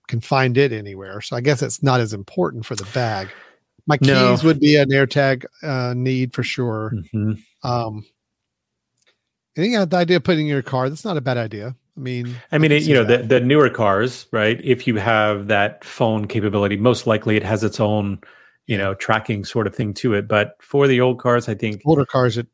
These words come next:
Speaker 1: you know, that
Speaker 2: putting
Speaker 1: may be
Speaker 2: that
Speaker 1: the
Speaker 2: in
Speaker 1: best
Speaker 2: there
Speaker 1: bet
Speaker 2: is,
Speaker 1: for you.
Speaker 2: is, is an effective thing. I have a camera bag, you know, that
Speaker 1: Oh,
Speaker 2: has my
Speaker 1: yeah,
Speaker 2: nice
Speaker 1: that would
Speaker 2: camera
Speaker 1: be
Speaker 2: in
Speaker 1: one.
Speaker 2: it. I drop one in,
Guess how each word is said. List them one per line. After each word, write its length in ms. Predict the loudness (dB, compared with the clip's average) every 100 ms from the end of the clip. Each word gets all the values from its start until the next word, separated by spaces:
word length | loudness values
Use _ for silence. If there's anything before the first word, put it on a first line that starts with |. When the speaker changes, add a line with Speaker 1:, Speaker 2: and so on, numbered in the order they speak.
| _
Speaker 1:
you 100 | -12
know, 120 | -12 -12 -10
that 80 | -2
Speaker 2:
putting 200 | 0 2
Speaker 1:
may 80 | 4
be 40 |
Speaker 2:
that 0 | 2
Speaker 1:
the 40 |
Speaker 2:
in 40 | 2
Speaker 1:
best 80 | 2
Speaker 2:
there 180 | 2 2
Speaker 1:
bet 80 | -2
Speaker 2:
is, 120 | -6
Speaker 1:
for 60 | -12
you. 280 | -14 -6 -4
Speaker 2:
is, 300 | -4 -8 -12
is 140 | -8
an 80 | -6
effective 440 | -4 -2 -4 -6 -10
thing. 200 | -10 -6
I 120 | -2
have 140 | -2
a 60 | -2
camera 400 | 0 0 2 2
bag, 460 | 4 4 2 -2 -14 _ _
you 120 | -10 -4
know, 240 | -2 -2
that 140 | 0
Speaker 1:
Oh, 180 | 0 0
Speaker 2:
has 140 | 0 -2
my 100 | 0
Speaker 1:
yeah, 60 |
Speaker 2:
nice 160 | 0 0
Speaker 1:
that 60 | 0
would 40 |
Speaker 2:
camera 200 | 0 2
Speaker 1:
be 40 | 0
Speaker 2:
in 60 | 0
Speaker 1:
one. 80 |
Speaker 2:
it. 140 | 0 -4
I 160 | -8 -4
drop 340 | 0 0 2
one 160 | -2 -2
in, 340 | -2 -2 -6